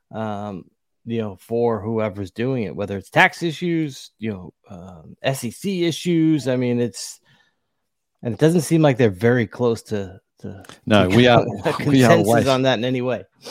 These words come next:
Speaker 2: We are a ways away on, on full consensus, but there is movement, and this is our next story, and this is the S E C.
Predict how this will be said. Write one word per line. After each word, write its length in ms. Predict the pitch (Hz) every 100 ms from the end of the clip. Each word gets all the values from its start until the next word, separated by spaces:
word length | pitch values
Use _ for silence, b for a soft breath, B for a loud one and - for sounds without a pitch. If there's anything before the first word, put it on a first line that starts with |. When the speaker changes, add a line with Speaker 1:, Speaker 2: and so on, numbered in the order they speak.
| B B B _
Speaker 2:
We 100 | 110
are 140 | 107 110
a 40 |
ways 240 | 110 131 113
away 200 | 113 110
on, 220 | 104 95
on 160 | 107
full 260 | 101 - 165
consensus, 500 | 135 110 101 98 107
but 240 | - 123
there 160 | 123 120
is 180 | 190 139
movement, 440 | 170 139 98 73
and 100 | 117
this 120 | 120
is 120 | 123 117
our 140 | 117
next 260 | 117 113 -
story, 520 | - 127 117 104 101
and 260 | 101 98 98
this 260 | 107 -
is 180 | 107 92
the 180 | 101 107
S 220 | 107 -
E 100 | 98
C. 480 | - - 139 131